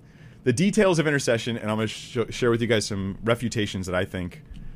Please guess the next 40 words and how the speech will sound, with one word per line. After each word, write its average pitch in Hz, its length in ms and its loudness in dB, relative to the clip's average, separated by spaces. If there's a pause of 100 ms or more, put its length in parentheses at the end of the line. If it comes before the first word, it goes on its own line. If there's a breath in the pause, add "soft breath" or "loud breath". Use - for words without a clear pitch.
(280 loud breath)
are 101 120 0
really 110 280 0
valid, 82 540 -4
and 85 420 -8
I 87 100 -8
think 95 220 -10
they 92 80 -6
do 104 240 -4
directly 90 440 -6
answer 76 380 -12 (160)
the 87 180 -8
issue 78 320 -10
of 78 280 -12
intercession. - 500 -12 (1600 loud breath)
Um, 92 260 -4 (640)
now 110 120 0
let 120 80 0
me 139 60 -2
quote - 300 -2
to - 120 -6
you 107 100 0
a 98 40 -2
little 120 240 -2
bit 113 140 0
of 98 160 -4
what 92 320 -4 (280)
James 113 300 -2
White 101 220 0
said 92 240 -4
on 95 140 -8
the 90 80 -8
topic 110 360 -2
of 104 100 -4
intercession. 87 540 -8
I'm - 140 -12
gonna 92 140 -6
put 135 160 -4
up 135 80 -6
the 113 60 -10
scripture. 95 520 -4